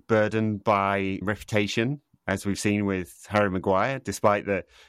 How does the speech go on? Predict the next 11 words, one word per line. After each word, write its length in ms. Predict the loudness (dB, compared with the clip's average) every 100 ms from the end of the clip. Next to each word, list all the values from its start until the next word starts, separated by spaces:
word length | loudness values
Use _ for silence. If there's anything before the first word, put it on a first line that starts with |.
| _
constant 880 | 2 4 4 2 -4 -4 -4 -4 -6
media 340 | -4 -2 -4
chatter 420 | 0 -2 0 -4
about 280 | -4 -4 -4
Harry 260 | 2 2 2
Maguire 380 | -2 2 2 2
not 160 | -2
being 180 | 0 0
in 120 | 0 -4
the 60 |
team. 480 | -4 -2 -2 -6 -10